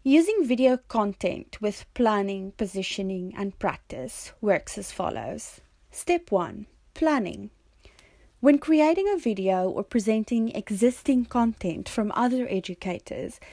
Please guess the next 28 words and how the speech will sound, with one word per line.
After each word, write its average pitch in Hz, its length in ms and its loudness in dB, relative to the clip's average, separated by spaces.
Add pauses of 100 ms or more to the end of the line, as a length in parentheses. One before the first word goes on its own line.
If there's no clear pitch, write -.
(200)
it 302 140 4
is 311 100 6
important 302 500 2
to 294 60 -2
consider 220 800 0
the 220 120 -4
contents 196 680 0
in 214 160 0
terms 190 320 -2
of 180 280 -6
where 196 420 4
in 208 240 0
the 214 60 2
lesson 190 600 -2 (400)
and 262 360 6
curriculum 190 720 0
it 196 220 -2
will 190 160 0
be 190 140 -6
placed. - 600 -8 (580)
Always 262 420 2
be 285 160 2
mindful 226 680 2
of 196 220 -4
what 208 340 2
learners 247 360 2
have 226 100 -4
acquired 208 680 2